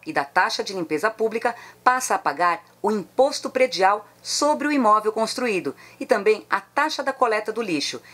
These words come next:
que é o trabalho realizado pelos caminhões que recolhem o lixo de porta em porta pela cidade e depositam no aterro sanitário. Para calcular o imposto predial, é preciso multiplicar o valor venal pela alíquota correspondente.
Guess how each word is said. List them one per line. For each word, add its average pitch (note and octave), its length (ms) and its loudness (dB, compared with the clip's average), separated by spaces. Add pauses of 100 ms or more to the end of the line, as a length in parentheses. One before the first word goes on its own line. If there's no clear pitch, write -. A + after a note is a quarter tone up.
(140)
que - 80 0
é D#4+ 40 4
o D#4+ 40 -4
trabalho G3+ 500 0
realizado E3 540 -2
pelos D3+ 260 -4
caminhões G3+ 580 0 (240)
que C#4 100 -2
recolhem B3+ 480 2
o A3+ 60 -2
lixo A3 360 -4
de F#3+ 100 -8
porta C#4 340 0
em A#3 60 0
porta G#3 420 0 (100)
pela C4 200 2
cidade D#3+ 540 0 (200)
e D#4 80 -4
depositam G#3 540 0
no F#3+ 120 0
aterro G#3 420 0
sanitário. D3 600 -2 (560)
Para C3+ 180 0
calcular F#3 600 0
o C3 60 -10
imposto G3+ 420 0
predial, D#3 520 0 (240)
é C4 60 0
preciso B3+ 420 -2
multiplicar A#3+ 680 -2
o C#3 40 -6
valor C#3 400 0
venal G#3+ 420 0 (220)
pela C4 300 4
alíquota D4 540 -2
correspondente. B3+ 960 0